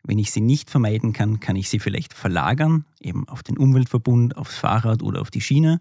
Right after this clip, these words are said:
Und Wege, die nicht vermieden und verlagert werden kann, kann ich vielleicht zumindest verbessern. Beispielsweise durch emissionsärmere Technologien,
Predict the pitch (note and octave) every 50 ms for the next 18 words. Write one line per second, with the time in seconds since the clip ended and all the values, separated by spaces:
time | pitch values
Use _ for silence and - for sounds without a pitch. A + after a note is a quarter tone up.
0 | _ _ - - - - - - - _ _ - - A#2+ G#2+ - A#2+ C3 C#3 C3
1 | C3 A#2 A#2 A#2+ A#2+ C3 C#3 - - - - A#2 A#2 B2 C#3 D3 C#3 B2 A2+ G#2+
2 | - - F#2+ F#2+ - - A2+ B2+ D3+ D3 C#3 C3 B2+ B2+ C3 C3+ - - G2 F#2+
3 | A2+ A#2+ A#2 A2+ - G#2+ A2+ A#2 A2 - A2+ G#2+ G2+ G#2+ - - - G#2 A2 A2+
4 | A#2 A#2 A2+ - - - A#2 - - F2+ F2 F#2+ - - - C2+ - - - -
5 | - - _ _ - - - - - A2+ A2 - - F#2+ G#2 A#2 A2 - A2+ -
6 | - A#2+ A2 G#2+ G#2 - G#2 G2+ A2 G#2 - - F#2+ G#2 G#2+ G#2 G#2+ - - -
7 | - - A2+ A2 G#2+ - - A#2 B2 C3+ B2+